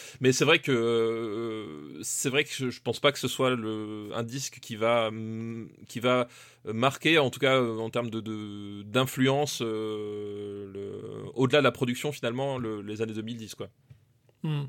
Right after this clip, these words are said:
Speaker 2: hmm. Euh, alors que tu as complètement raison sur l'album des Red Hot, euh, il y a combien d'albums, euh, qui se vendent à, je crois, huit millions d'exemplaires dans le monde et qui ne sont jamais
Speaker 1: <laughs>
Speaker 2: joués
Speaker 1: Qui sont
Speaker 2: par des
Speaker 1: jamais
Speaker 2: groupes qui
Speaker 1: joués.
Speaker 2: continuent de tourner dans des stades ?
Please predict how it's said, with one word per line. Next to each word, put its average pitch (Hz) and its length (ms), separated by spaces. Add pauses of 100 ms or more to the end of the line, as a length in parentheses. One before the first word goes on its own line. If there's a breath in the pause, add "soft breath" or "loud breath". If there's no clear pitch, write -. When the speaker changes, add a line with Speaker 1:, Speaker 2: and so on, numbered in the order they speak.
(160)
Speaker 2:
hmm. 139 180 (840 loud breath)
Euh, 156 320
alors 160 260
que - 80
tu 151 220
as 147 80
complètement 175 380
raison 151 240
sur 151 160
l'album 135 240
des 135 80
Red 123 180
Hot, 139 240
euh, 113 320
il 113 60
y - 20
a 117 100
combien 147 300
d'albums, 143 500
euh, 127 240
qui 131 140
se - 140
vendent 135 280
à, 123 200
je - 80
crois, 127 260
huit 120 180
millions 139 240
d'exemplaires 135 480
dans 131 140
le 127 60
monde 139 200
et 127 60
qui 131 140
ne 131 40
sont 156 300
jamais 139 220
Speaker 1:
<laughs> 165 200
Speaker 2:
joués 151 460 (140)
Speaker 1:
Qui - 120
sont - 140
Speaker 2:
par 143 80
des 156 60
Speaker 1:
jamais 160 160
Speaker 2:
groupes 170 100
qui 170 60
Speaker 1:
joués. - 80
Speaker 2:
continuent 170 320
de 190 60
tourner 165 280
dans 170 140
des 147 80
stades ? 156 340